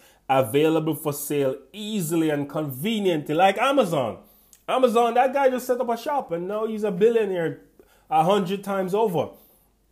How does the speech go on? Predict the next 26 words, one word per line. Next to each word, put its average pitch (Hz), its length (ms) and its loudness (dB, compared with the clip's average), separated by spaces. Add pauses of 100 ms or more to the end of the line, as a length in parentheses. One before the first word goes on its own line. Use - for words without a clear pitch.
(480)
You've 226 300 0
got 247 220 8
to 214 140 0
impress 190 460 2
in 170 160 -6
the 175 80 0
pressing, 170 800 -2 (340)
invest 185 440 4
in 180 60 -2
the 175 80 2
pressing 170 840 0 (340)
of 165 400 2
your 147 640 0
C 160 320 -6
Ds, 107 560 -8
in 180 200 -4
the 175 80 -2
shipping 202 540 -2
of 175 180 0
your 151 220 0
C 139 300 -6
Ds, 110 320 -8 (240)
having 185 340 2
that 185 240 0
personalized 175 840 -2
touch - 500 -6